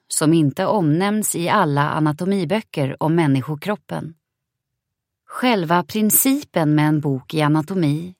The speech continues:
är väl att i text och bild ge korrekta kunskaper om alla mänskliga organ. Kan det bero på att detta organ är exklusivt kvinnligt?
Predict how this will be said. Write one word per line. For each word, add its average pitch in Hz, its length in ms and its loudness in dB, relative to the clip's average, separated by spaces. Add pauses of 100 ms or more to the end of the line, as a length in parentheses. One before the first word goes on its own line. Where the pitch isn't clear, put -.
är 196 240 4
väl 185 180 0
att 160 140 -4
i 165 60 -4
text - 440 -6
och 240 100 0
bild 180 380 -4
ge 208 240 0
korrekta 180 580 -2
kunskaper 170 920 -2 (380)
om 175 300 2
alla 220 380 2
mänskliga 160 720 0
organ. 165 640 -2 (1700)
Kan 208 260 2
det 208 120 0
bero 233 260 4
på - 180 2
att 143 160 2
detta 165 320 -2
organ 170 640 2
är 160 220 -2
exklusivt - 840 -4
kvinnligt? 214 760 -2